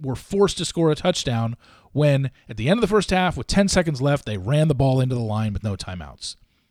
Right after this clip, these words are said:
And the clock ran out on them, and they should have been up minimum nine nothing,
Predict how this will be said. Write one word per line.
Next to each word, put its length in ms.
And 160
the 60
clock 320
ran 200
out 180
on 100
them, 260
and 120
they 80
should 220
have 60
been 80
up 220
minimum 560
nine 320
nothing, 440